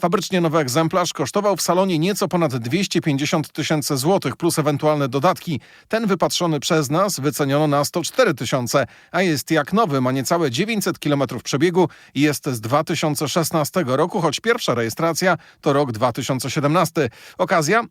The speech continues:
Owszem, auto nie jest pewnie bezwypadkowe, ale jeśli jest dobrze i zgodnie ze sztuką naprawione, to da sporo radości. Kolejna propozycja jest już podobno bezszkodowa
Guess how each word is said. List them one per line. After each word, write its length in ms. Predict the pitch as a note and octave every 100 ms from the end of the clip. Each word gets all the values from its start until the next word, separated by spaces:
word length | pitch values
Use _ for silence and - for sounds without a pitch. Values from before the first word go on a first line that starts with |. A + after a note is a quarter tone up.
| -
Owszem, 440 | G3+ - C#3+ G2 -
auto 360 | D#3+ D#3+ D#3 D3
nie 120 | E3+
jest 160 | E3 -
pewnie 280 | C3+ C3 A#2
bezwypadkowe, 220 | C#3+ C3+ D3 C#3 D#3 C#3+ G3+
ale 140 | E3
jeśli 220 | C3+ D3+
jest 240 | B2 - B2+
dobrze 400 | A#2+ D#3 C#3 E3+
i 60 |
zgodnie 360 | B2 F#3+ F#3 D3
ze 120 | B2
sztuką 280 | - D#3 C#3
naprawione, 540 | A#2 B2 A2+ E3 F3 - - -
to 120 | A#3+
da 160 | D3+ C#3+
sporo 340 | - B2 C3
radości. 600 | C#3 C#3+ - - E3 C#3 - -
Kolejna 340 | - G3 F#3 E3
propozycja 640 | D3+ C#3+ D3+ E3+ F3 D3+
jest 200 | D3+ -
już 180 | D3+ -
podobno 420 | D3+ D3+ C#3 C#3+
bezszkodowa 640 | D#3 - - F3 G3 D3+